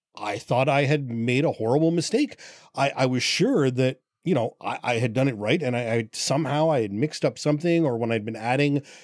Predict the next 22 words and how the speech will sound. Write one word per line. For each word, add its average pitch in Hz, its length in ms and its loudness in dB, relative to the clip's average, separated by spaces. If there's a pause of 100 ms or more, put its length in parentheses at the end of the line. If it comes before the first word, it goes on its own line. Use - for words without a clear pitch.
(100)
some 127 260 0
of 120 60 -2
the 120 80 0
first 143 320 0
four 139 320 2
sets - 360 -2
of, 123 240 0
of 110 500 -4
dividers 127 480 2
and 147 140 -2
things, 151 300 2
I'd, 110 200 0
I'd 113 180 -6
made 123 160 -2
a 120 40 -2
mistake 120 520 -4
and 117 160 -4 (240)
mixed 143 300 -2
myself 117 480 -2
up. 151 340 -2 (460)
And, 156 300 2
and, 160 320 2